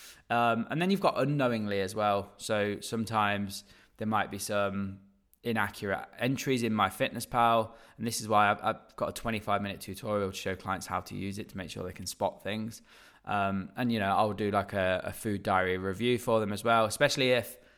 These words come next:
they're not dropping. I'll go deeper into their food diary and have a look through everything and see if I can spot any inaccuracies. Um, so there's knowing and unknowing inaccurate tracking that can lead to a plateau just by taking in more calories than you think you are.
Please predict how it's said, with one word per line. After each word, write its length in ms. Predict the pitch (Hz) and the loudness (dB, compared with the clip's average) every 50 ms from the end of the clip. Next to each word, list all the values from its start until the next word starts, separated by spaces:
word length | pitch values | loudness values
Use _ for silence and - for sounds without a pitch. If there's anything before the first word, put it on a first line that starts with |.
| _ _ | _ _
they're 100 | - 107 | -4 -2
not 200 | 110 113 104 - | 0 0 0 0
dropping. 420 | 101 107 107 107 - - 113 110 110 | 0 0 -2 -2 0 0 0 2 2
I'll 140 | 104 101 98 | 0 0 0
go 140 | 104 104 | 0 0
deeper 320 | 101 101 113 107 101 - 107 | 0 0 -2 -4 -4 -4 -6
into 140 | 98 95 - | -8 -6 -6
their 120 | - 95 | -8 -8
food 260 | - - 104 101 98 | -6 -6 -6 -6 -2
diary 300 | 104 107 101 101 98 101 | 2 2 4 4 4 2
and 80 | 98 92 | 0 0
have 160 | 98 98 95 | -2 -2 0
a 20 | |
look 200 | 98 95 98 - | -2 -2 -4 -6
through 160 | - - 98 95 | -6 -2 0 0
everything 380 | 95 98 98 98 - 104 98 | 0 0 -4 -8 -8 -8 -8
and 100 | 92 95 | -6 -6
see 100 | - 101 | -4 -6
if 120 | 98 95 - | -6 -6 -8
I 60 | 101 | -10
can 160 | - - 107 | -12 -10 -12
spot 280 | - - - 101 - 85 | -12 -8 -6 -6 -6 -6
any 280 | 92 92 92 92 - - | -6 -6 -8 -8 -8 -8
inaccuracies. 880 | - 107 101 110 110 - - 117 110 104 - - 113 110 110 104 - - - - - - - - - - - | -6 -2 -2 -2 -2 -2 -2 -2 -2 -2 -2 -2 -2 -2 -2 -4 -6 -10 -14 -20 -20 -20 -20 -20 -20 -18 -6
Um, 280 | 98 101 101 101 101 98 | -4 -2 -2 -2 -4 -4
so 140 | - - 131 | -2 0 0
there's 140 | 135 151 147 | 2 4 4
knowing 500 | 170 175 170 160 160 151 147 151 143 - - | 8 8 10 10 8 6 4 2 0 0 0
and 180 | 123 127 - - | 0 0 2 2
unknowing 640 | 127 131 123 117 113 107 107 104 104 107 104 101 - | 2 4 4 4 4 4 4 2 2 0 -2 -4 -4
inaccurate 480 | - 104 104 101 98 - - 104 101 - | -4 -2 -2 -2 -4 -4 -4 -4 -4 -2
tracking 380 | - 110 101 95 - 101 98 | 0 -2 -2 -2 -2 -6 -8
that 100 | 98 - | -8 -8
can 160 | - 98 98 98 | -6 -6 -4 -4
lead 180 | 95 95 - - | -4 -6 -8 -10
to 240 | - 98 95 92 - | -8 -6 -6 -6 -8
a 40 | - | -10
plateau 500 | - 101 95 - - 120 117 117 113 110 - - - - - - _ _ _ _ _ _ | -10 -10 -10 -6 0 2 2 2 2 0 -4 -10 -20 -20 -20 -20 _ _ _ _ _ _
just 180 | - 117 104 - | -6 -6 -4 -2
by 140 | 107 104 | -2 -2
taking 300 | 101 - 101 98 - - | -2 -2 -6 -6 -6 -4
in 60 | 104 98 | -4 -2
more 160 | 98 95 95 | -2 -2 -2
calories 460 | - 101 98 95 92 92 92 90 95 | 0 0 0 2 2 0 -2 -4 -4
than 140 | 95 90 92 | -6 -8 -8
you 60 | 90 | -8
think 280 | 90 95 95 92 - - | -8 -8 -8 -8 -8 -6
you 120 | 95 92 | -4 -2
are. 220 | 90 90 101 101 | -2 -2 -4 -6